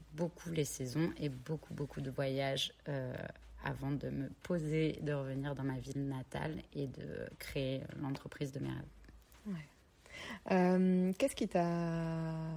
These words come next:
Speaker 2: motivée à lancer By Jenny ?
Speaker 1: Alors, pour être très sincère, et je pense pas faire dans l'originalité, le covid, euh, puisque quand le covid est arrivé, comme j'étais dans la restauration, bah, il y avait plus de travail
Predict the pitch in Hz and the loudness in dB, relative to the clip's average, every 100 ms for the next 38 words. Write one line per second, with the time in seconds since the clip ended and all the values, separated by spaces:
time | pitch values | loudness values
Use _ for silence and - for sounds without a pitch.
0 | 170 180 - - 185 170 - 160 185 262 | -6 -8 -14 0 4 4 2 0 0 4
1 | 233 196 175 165 - 165 160 156 151 147 | 4 6 4 0 0 2 2 2 2 0
2 | 165 - - - - - - - _ 151 | -2 -6 -8 -8 -18 -20 -20 -20 _ -4
3 | 147 - 160 156 - - 170 170 156 - | -4 0 2 2 2 2 4 4 4 6
4 | 175 170 165 - - 196 - 185 170 185 | 6 6 2 0 0 0 2 2 2 4
5 | 170 156 151 156 135 151 147 135 127 160 | 4 4 4 2 2 0 2 0 0 0
6 | - 147 151 151 139 180 247 262 - - | 2 0 2 2 2 2 2 0 -4 -4
7 | - - - - 151 143 139 - - - | -4 -8 -16 -4 0 0 0 -4 -8 -8
8 | - - - 139 139 147 147 151 147 139 | -8 -6 -2 -2 -2 -4 -2 0 0 0
9 | 139 135 151 147 143 139 - - 139 139 | 0 2 0 2 0 -2 -4 -4 -2 -2
10 | 139 - 143 135 139 - 147 147 - - | -4 -4 -2 -2 -4 -4 -4 -4 -4 -6
11 | - - 190 - - 156 147 160 196 214 | -6 -6 -6 -2 2 4 6 8 8 6